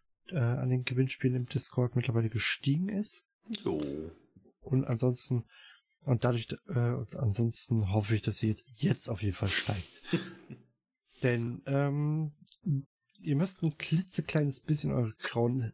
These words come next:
Speaker 1: Zellen anstrengen. Denn, ähm, für die Thanatos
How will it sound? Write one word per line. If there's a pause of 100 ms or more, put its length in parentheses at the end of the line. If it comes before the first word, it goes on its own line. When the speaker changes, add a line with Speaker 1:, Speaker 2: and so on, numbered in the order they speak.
Speaker 1:
Zellen
anstrengen. (1500)
Denn,
ähm,
für
die
Thanatos